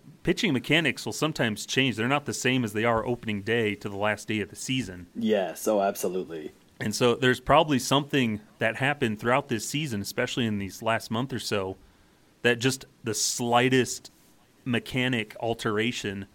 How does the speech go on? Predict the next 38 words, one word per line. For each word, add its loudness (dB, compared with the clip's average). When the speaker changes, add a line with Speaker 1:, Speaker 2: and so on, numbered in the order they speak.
Speaker 1:
there's -6
something 2
Marquez 0
is -8
doing 0
that's -6
really -2
thrown -2
off -4
his, -4
you -12
know, -6
his -8
command -2
and -4
everything, -2
and -4
he's, -6
that's -8
why -2
he's -6
getting, -10
you -10
know, -10
getting 2
those, 0
not 4
going 4
as -2
deep -2
into 2
a -2
game, -2
getting -6
those -6
high 0
pitch -6
counts, -2